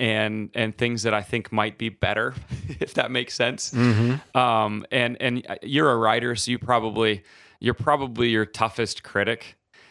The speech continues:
Speaker 1: And,
Speaker 2: Mm-hmm.
Speaker 1: uh, this was something that I never really planned to do. And so it was a long process that after a while I'd seen I'd taken enough steps that I was almost there, so I might as well finish. And, and I think because of that, it,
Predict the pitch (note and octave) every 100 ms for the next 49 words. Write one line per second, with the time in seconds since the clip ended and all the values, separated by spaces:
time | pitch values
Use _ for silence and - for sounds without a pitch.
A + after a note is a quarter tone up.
0 | _ _ A2 A2 G#2+ G#2+ G2+ - G#2+ G2
1 | D3+ - D3+ - C3 A#2+ B2+ A2+ G#2+ G#2+
2 | A2+ A2+ A2 A2 G#2+ - G#2 G#2 A2 A2
3 | A2 G2 G2 A#2+ G#2+ - F#2 - A2 G#2+
4 | A2 G2+ G2+ G#2+ G#2+ G#2+ F#2+ F#2 F#2 -
5 | A#2+ C3+ - - - - - - A2 G#2+
6 | - D2+ _ - A2+ G#2+ B2+ A2+ G2+ G#2+
7 | A2 G2 - A#2 G#2+ F#2 A2+ A2 G#2 G2+
8 | - - A2 - - G2+ F#2+ F#2 A2 G#2+
9 | F#2 - G2 B2 - G#2 G2+ G2 G#2 F2+
10 | - G2+ A#2 - - - - - - _
11 | - A#2 A2+ A2+ A#2+ A2+ F3 B2 - -
12 | A2 B2 A2 A#2+ B2+ C#3+ - _ - A#2